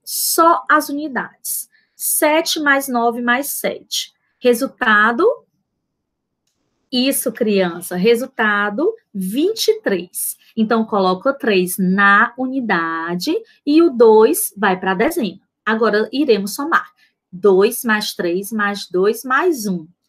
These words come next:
E aí? Isso, oitenta e três. Na, no item E,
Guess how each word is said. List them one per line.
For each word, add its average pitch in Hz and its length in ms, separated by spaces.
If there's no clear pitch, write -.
E 202 120
aí? 220 440
Isso, 220 640
oitenta 208 460
e 269 100
três. - 500
Na, 349 640
no 311 240
item 247 640
E, 175 500